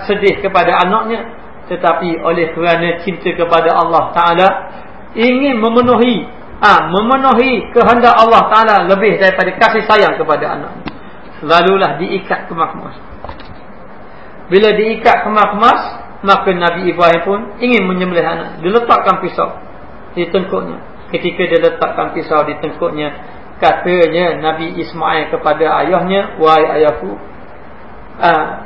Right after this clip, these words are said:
seandainya ayah ingin menyembelihkan saya, tolong tajamkan betul-betul pisau. Nanti saya bimbang, bila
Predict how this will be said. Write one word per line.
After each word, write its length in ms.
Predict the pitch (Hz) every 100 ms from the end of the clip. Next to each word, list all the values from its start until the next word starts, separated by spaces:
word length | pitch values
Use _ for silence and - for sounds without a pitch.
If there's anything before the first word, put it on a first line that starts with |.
| -
seandainya 640 | 180 180 165 160 165 160 170 160
ayah 120 | 170 165
ingin 120 | 165 165
menyembelihkan 640 | 160 160 160 156 160 -
saya, 320 | 170 165 160 -
tolong 400 | 180 180 170 170
tajamkan 680 | 160 160 180 180 - 170 -
betul-betul 400 | 156 - - -
pisau. 440 | 151 - 143 - - - - - - - - - - 156
Nanti 240 | - 170
saya 320 | 160 156 156
bimbang, 640 | 165 160 170 156 - - -
bila 180 | 156